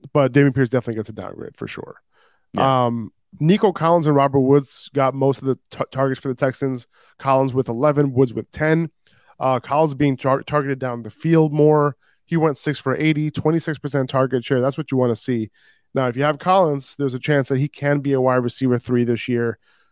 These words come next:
Speaker 1: There's a chance for that. Okay, there's a bit of a wide receiver rotation here. Like, these guys are, aren't running at ninety percent route participation. Um, but the guy who is, Dalton Schultz, ninety-one percent route participation,
Speaker 2: Yeah.
Speaker 1: only four targets,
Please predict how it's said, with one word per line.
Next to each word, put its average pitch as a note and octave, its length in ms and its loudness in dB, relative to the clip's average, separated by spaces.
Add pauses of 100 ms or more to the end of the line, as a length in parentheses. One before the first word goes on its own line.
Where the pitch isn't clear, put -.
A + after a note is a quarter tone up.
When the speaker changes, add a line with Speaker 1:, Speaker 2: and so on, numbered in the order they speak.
(140)
Speaker 1:
There's C#3 140 -2
a C#3 80 -2
chance B2 460 -2
for G#2+ 120 -4
that. - 200 -8
Okay, B2 160 -4
there's C3 200 0
a C#3 60 0
bit D#3 160 2
of D#3 80 2
a D#3 60 4
wide C#3 160 2
receiver C#3 360 -2
rotation C3+ 480 0
here. D#3 300 2
Like, A#2+ 160 -2
these B2+ 160 -4
guys C3+ 300 2
are, A#2 100 -2 (180)
aren't D3+ 220 2
running C#3+ 220 0
at C3 40 -2
ninety B2+ 240 -2
percent B2+ 280 0
route A#2+ 160 2
participation. C3+ 680 -4 (600)
Um, A#2+ 440 2 (200)
but C3+ 180 -2
the C#3 80 0
guy E3 180 2
who C#3 180 0
is, E3 220 2
Dalton C3 360 2
Schultz, - 420 -4 (100)
ninety-one D3 540 2
percent C3+ 260 -4
route A#2+ 140 0
participation, G2 580 -4
Speaker 2:
Yeah. - 80 -8
Speaker 1:
only C#3 160 0
four F3+ 240 0
targets, D#3 600 0